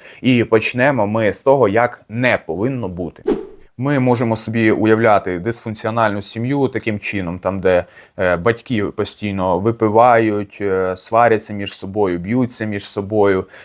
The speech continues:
е, постійні якісь конфлікти, е, постійна якась агресія, б'ють дітей, дітям нема що їсти, батьки ніде не працюють, дітям нема в що одягнутися, там, е, виховують їх, е, там, б'ють їх, е, тих дітей, ніхто не займається їх вихованням, там, і так далі.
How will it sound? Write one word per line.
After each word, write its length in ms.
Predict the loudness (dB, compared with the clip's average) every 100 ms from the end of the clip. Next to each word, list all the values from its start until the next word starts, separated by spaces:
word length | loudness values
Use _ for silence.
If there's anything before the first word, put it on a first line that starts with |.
| -6
е, 100 | -2
постійні 460 | -2 -4 -4 -4
якісь 240 | -4 -6 -6
конфлікти, 680 | -6 -6 0 2 2 2 2
е, 800 | 4 4 2 0 0 0 0 -2
постійна 420 | -6 -6 -6 -2
якась 300 | 0 -2 -4
агресія, 580 | -2 2 2 2 -2 -2
б'ють 280 | -2 -4 -4
дітей, 420 | -6 0 2 4
дітям 340 | 0 -4 -4
нема 260 | -4 -2 -2
що 180 | -2 -8
їсти, 400 | -4 -4 -4 -6
батьки 280 | -6 -6 -6
ніде 260 | -2 0
не 80 | 0
працюють, 600 | -2 -4 -2 -2 0 0 -6 -20 -6
дітям 340 | -2 0 0
нема 220 | 0 0
в 80 | 0
що 180 | 0 2
одягнутися, 760 | 2 0 -2 -4 -4 -4 -4
там, 260 | -4 -4 -4 -12 -20 _
е, 560 | 2 2 2 2 0 -2
виховують 840 | -4 -4 -6 2 4 6 2 -2
їх, 300 | -6 -8 -6
е, 140 | -4 -4
там, 260 | -4 -8
б'ють 340 | -6 -2 -2 0
їх, 300 | 0 0 0
е, 420 | 2 2 2 0 -2
тих 160 | -6
дітей, 400 | -4 -2 2 2
ніхто 260 | 0 -6 -6
не 100 | -6
займається 520 | -6 -2 -2 -2 -6
їх 140 | -8
вихованням, 500 | -6 -2 2 2 0
там, 180 | -4 -6
і 60 | -6
так 160 | -6
далі. 280 | 0 0 0